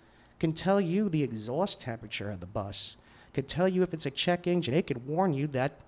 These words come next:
the turbo is about to dump the bed. But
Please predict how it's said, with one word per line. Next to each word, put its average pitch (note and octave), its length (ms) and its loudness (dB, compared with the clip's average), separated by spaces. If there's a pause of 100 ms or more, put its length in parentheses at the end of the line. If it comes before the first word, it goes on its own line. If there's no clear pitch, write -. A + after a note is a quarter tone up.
(100)
the C3+ 80 -4
turbo E3+ 500 -2
is C3 80 -2
about D3 320 -4
to B2+ 60 -12
dump C3 420 -2
the D#3+ 80 -6
bed. C#3+ 460 2 (1040)
But C3+ 180 0